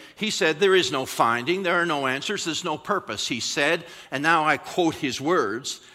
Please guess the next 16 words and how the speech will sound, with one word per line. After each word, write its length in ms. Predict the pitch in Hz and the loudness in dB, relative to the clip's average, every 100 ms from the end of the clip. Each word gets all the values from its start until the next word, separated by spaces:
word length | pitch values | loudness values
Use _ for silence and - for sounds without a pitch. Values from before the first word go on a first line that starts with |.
| - - - | -20 -20 4
"This 300 | 190 196 190 | 4 6 2
is 300 | 156 - 123 | 2 0 0
my 320 | 165 185 220 | 4 6 6
way," 480 | 127 107 117 185 - - _ _ _ _ | 2 -2 -2 -4 -8 -20 _ _ _ _
he 140 | 123 | -10
said. 440 | 101 117 101 120 - - _ | -8 -8 -8 -10 -14 -20 _
"What 220 | 165 185 190 | 4 6 8
is 160 | 143 | 4
yours?" 640 | 214 240 113 98 - - - _ - _ 117 | 2 2 0 -4 -10 -16 -20 _ -20 _ 0
There 300 | 170 170 165 | 4 6 6
is 260 | 160 110 | 2 -2
no 680 | 160 185 196 123 104 120 151 - _ _ _ _ _ _ | 2 4 4 0 -2 -4 -6 -14 _ _ _ _ _ _
the 380 | 104 110 190 160 | -8 6 6 6
way. 280 | 113 76 58 - _ _ _ _ _ - - | 2 -4 -8 -18 _ _ _ _ _ -20 -16
He's 240 | - 196 156 | -2 0 0
saying, 680 | - 190 180 202 214 208 | 0 4 4 4 0 -4